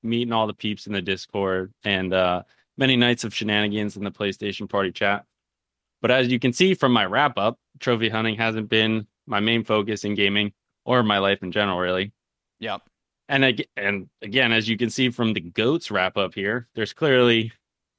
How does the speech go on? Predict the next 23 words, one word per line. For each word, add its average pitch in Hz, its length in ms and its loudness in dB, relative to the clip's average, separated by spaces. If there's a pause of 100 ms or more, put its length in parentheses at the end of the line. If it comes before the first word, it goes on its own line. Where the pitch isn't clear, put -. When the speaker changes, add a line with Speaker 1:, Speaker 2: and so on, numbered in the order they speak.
(120)
Speaker 1:
a 151 100 4
better 156 260 6
fit 131 240 4
Speaker 2:
<laughs> - 40 -14
Speaker 1:
for 131 80 2
this 120 160 2
spot 113 380 2
as 120 140 0
a 117 80 -2
trophy 117 340 0
hunting 110 260 -2
podcast 104 520 -2
host 95 280 -4
in 95 80 -8
Slugger. 90 500 -4 (1000)
Uh, 101 420 2 (1080)
his 113 140 -4
thoughts 131 300 2
are 120 80 4
always 117 300 2
well 113 160 0
thought 107 240 0
out. 110 280 2